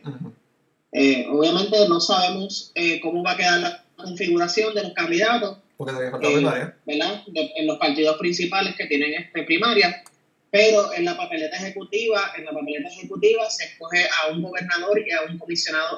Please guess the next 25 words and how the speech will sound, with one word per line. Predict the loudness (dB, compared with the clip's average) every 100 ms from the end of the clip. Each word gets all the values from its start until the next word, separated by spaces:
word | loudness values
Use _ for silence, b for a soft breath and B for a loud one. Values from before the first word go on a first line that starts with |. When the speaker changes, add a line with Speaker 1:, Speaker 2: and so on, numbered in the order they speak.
| -2
Speaker 2:
eh, | -2 0
a | -2 -2
un | -2
comisionado | -2 -2 -2 -2 -2 -2
residente. | -2 0 2 2 0 -6 -10 _ _ _ _ _ _ _ 2
Eh, | 6 6 4
cada | 2 2
partido | 2 0 2 0 2 0 0
tiene | -4
su | -2 -2
candidato, | -4 -2 0 2 2 2 0 -4 _ _ _ _
así | -8 -4 -2 -2 0
que | 0
tienes | 2 0 0 0
a | -2
un | -2
candidato | -2 0 0 -2 -4
por | -4
partido | -2 -2 0 2 2 2 -2
y | -2 0 2 2 0 -4
un | -12
co-, | -6 -2
un | 0 0
comisionado | 0 0 2 2
residente | 4 2 4 2